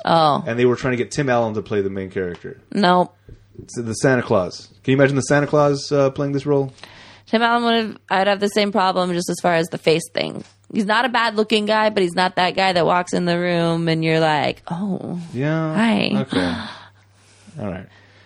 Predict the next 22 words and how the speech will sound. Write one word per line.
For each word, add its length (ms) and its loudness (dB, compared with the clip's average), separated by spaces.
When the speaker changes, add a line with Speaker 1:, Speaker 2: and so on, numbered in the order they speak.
Speaker 2:
This 120 -4
is 60 0
also 220 2
in 80 2
two 120 -4
thousand. 640 -2
So 180 4
the, 300 -2
all 140 2
the, 320 2
the 100 -2
heartthrobs 400 2
that 80 -4
we 100 2
know 140 0
now 440 0
weren't 300 -6
thing, 240 -4
were 140 -2
heartthrobs 500 -2
back 160 -2
then. 240 -6